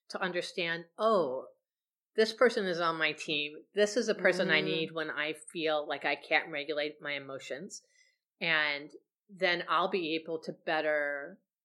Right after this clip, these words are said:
Speaker 1: problem solve or process the issue when I'm back at calm alert. I'll have my prefrontal cortex will be back online. <laughs>
Speaker 2: <laughs> It's so,
Speaker 1: Right.
Speaker 2: really, it's such an amazing thing. It's like we can transmit to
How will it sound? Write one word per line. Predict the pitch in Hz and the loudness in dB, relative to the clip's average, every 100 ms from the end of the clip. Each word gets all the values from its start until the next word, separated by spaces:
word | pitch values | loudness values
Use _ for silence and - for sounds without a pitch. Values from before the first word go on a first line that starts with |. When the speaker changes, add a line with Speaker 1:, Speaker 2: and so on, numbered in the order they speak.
| _ _ _ | _ _ _
Speaker 1:
problem | - 202 220 254 185 | -8 0 0 0 -2
solve | - 143 135 - | -6 -6 -6 -6
or | 156 | -8
process | - 151 160 180 165 160 - | -6 0 0 2 -2 -2 -8
the | 165 | -4
issue | 214 240 - 156 143 147 - _ _ - | -2 -2 -2 -4 -4 -6 -12 _ _ -10
when | 165 | -4
I'm | 160 151 147 | -4 -4 -2
back | 151 139 | -2 0
at | 160 | -4
calm | - 160 143 | -8 -8 -8
alert. | 139 151 120 - 143 | -8 -6 -4 -4 -4
I'll | 151 | -2
have | 165 147 147 - | 2 2 2 -6
my | 156 139 139 147 _ _ _ _ _ _ _ - | -4 -4 -4 -10 _ _ _ _ _ _ _ -6
prefrontal | 262 240 240 226 226 | -6 -2 -4 -4 -2
cortex | 233 214 - - - | 0 0 -2 -6 -8
will | 156 | -6
be | 160 | 0
back | 165 160 180 | 6 6 6
online. | 185 180 180 165 139 | 2 4 8 8 8
<laughs> | 147 202 | 4 8
Speaker 2:
<laughs> | 247 233 233 214 - 202 | 10 10 8 4 4 6
It's | 254 294 277 277 - | 8 8 6 -2 2
so, | 294 277 | 4 8
Speaker 1:
Right. | 208 | 8
Speaker 2:
really, | 302 415 359 | 6 4 2
it's | 262 262 | 0 2
such | 285 277 | 0 0
an | 262 | -2
amazing | 254 233 226 226 214 214 | 0 0 0 0 -2 -2
thing. | 254 | 0
It's | 185 180 | 0 0
like | 202 196 | -2 -4
we | 196 | -8
can | 190 175 | -8 -10
transmit | - 190 196 196 196 160 147 | -12 -8 -2 -2 -2 -4 -6
to | 117 | -6